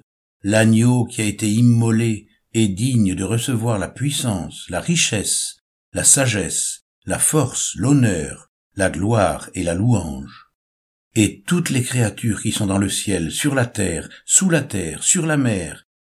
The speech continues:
et tout ce qui s'y trouve, je les entendis qui disaient, « À celui qui est assis sur le trône et à l'agneau, soit la louange, l'honneur, la gloire et la force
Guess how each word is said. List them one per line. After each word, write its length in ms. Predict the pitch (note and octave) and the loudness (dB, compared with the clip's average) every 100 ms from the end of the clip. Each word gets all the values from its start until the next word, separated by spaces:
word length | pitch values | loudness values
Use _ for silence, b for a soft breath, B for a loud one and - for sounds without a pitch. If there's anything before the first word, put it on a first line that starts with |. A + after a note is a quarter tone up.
| _ | _
et 180 | A#2+ A2+ | -2 -2
tout 160 | - G#3+ | 2 2
ce 100 | - | 2
qui 120 | D3 | 0
s'y 180 | C3 - | -2 -2
trouve, 420 | A2 A#2+ C3 C3+ - _ _ _ _ | -2 -2 -2 -6 -18 _ _ _ _
je 160 | - G#2+ | -6 -2
les 240 | G2+ F2+ | 0 0
entendis 440 | A2 G2+ G2+ F#2+ G2 | 0 -2 -2 -2 -4
qui 160 | - | -6
disaient, « 580 | E2+ F2 D#2 F#2 F#2+ - _ _ _ _ - | -8 -6 -6 -4 -6 -10 _ _ _ _ 0
À 160 | G2+ G2+ | 2 2
celui 600 | - A#2+ A2 A2 B2 - | 2 0 0 0 -2 -2
qui 120 | G#2+ | -6
est 140 | - | -4
assis 280 | F#2+ - A#2 | -4 -4 -4
sur 180 | - G2+ | -4 -4
le 140 | G2+ | -6
trône 380 | - G2 A2 G#2+ | -4 -4 -2 -2
et 80 | G2 | 0
à 60 | |
l'agneau, 440 | F#2+ G2 F#2+ G#2 G#2+ _ _ _ _ _ _ _ - | 0 0 0 0 -4 _ _ _ _ _ _ _ -2
soit 300 | - A#2 A2 | 0 4 4
la 140 | G#2+ | 6
louange, 560 | G2+ B2+ B2 G#2 F2 E2 | 4 4 4 4 0 -2
l'honneur, 560 | G#2+ A#2+ A#2 G2 D#2 | 4 6 6 4 2
la 100 | F#2+ | 0
gloire 480 | F#2+ G2+ A#2+ G#2 D#2 | 0 0 2 2 2
et 80 | F#2+ | 0
la 80 | F#2+ | 0
force 680 | - C#3+ B2 - - - | 0 -2 -4 -4 -8 -8